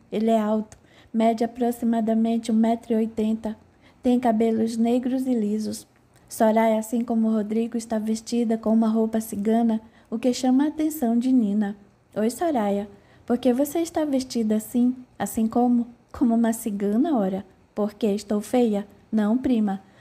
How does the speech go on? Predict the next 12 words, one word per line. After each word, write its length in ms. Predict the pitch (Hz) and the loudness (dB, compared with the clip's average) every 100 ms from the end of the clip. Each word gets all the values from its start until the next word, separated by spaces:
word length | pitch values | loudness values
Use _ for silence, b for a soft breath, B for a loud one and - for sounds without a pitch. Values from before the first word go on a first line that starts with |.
| b | b
Não 120 | 208 220 | -4 -4
se 100 | - | -6
trata 360 | - 226 226 240 | -2 0 2 -2
disso. 420 | 214 226 262 - b b b | -2 -4 -6 -12 b b b
É 80 | 220 | -6
que 140 | 226 | -2
você 340 | 226 226 226 214 | 0 0 2 2
não 140 | 220 | 2
é 100 | 214 | 2
cigana?" 640 | 220 208 208 226 285 320 320 - _ | -2 -4 0 2 2 0 -4 -18 _
Soraya 460 | - 302 262 233 254 | 0 2 2 0 0
sorri. 480 | 269 269 233 208 | -2 0 0 -2